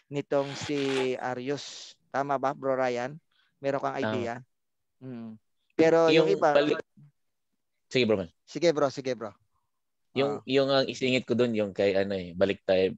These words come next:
Speaker 2: balik tayo kay, ah, ah, sino yung, sino yung Emperor, Bromel? Kalimutan ko tuloy si
Speaker 1: Constantine the Great.
Speaker 2: Constantine. Actually, si Constantine siya nag-,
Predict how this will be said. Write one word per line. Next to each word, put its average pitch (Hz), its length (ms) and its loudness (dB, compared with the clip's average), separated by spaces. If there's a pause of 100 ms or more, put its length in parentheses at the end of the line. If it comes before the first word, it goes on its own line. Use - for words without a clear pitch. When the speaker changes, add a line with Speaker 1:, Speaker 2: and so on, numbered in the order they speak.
(140)
Speaker 2:
balik 92 300 0
tayo 98 180 4
kay, 90 320 2
ah, 90 380 -4 (380)
ah, 87 540 -6 (600)
sino 101 280 -8
yung, 101 220 -2 (640)
sino 131 260 -2
yung 123 220 0
Emperor, 123 220 4
Bromel? 120 340 0 (220)
Kalimutan - 340 -18
ko - 80 -12
tuloy - 120 2
si 180 100 -4
Speaker 1:
Constantine 165 400 -2
the 143 120 -2
Great. 131 260 -8 (220)
Speaker 2:
Constantine. 113 680 0 (800)
Actually, 160 600 0
si 131 160 -6
Constantine 139 540 2
siya 131 140 2
nag-, 123 300 0